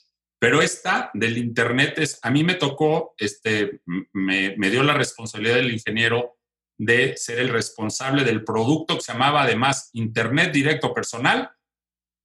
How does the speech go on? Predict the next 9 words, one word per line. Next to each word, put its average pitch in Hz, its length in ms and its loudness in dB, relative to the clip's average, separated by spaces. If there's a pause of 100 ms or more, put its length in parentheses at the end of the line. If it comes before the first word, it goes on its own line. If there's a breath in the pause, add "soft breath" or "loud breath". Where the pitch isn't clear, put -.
(280)
para 175 280 2
llevar 143 280 2
internet 147 480 0
a 131 60 0
las - 160 -4
casas 135 320 -6
de 131 60 -4
este - 140 -10
país, - 480 -4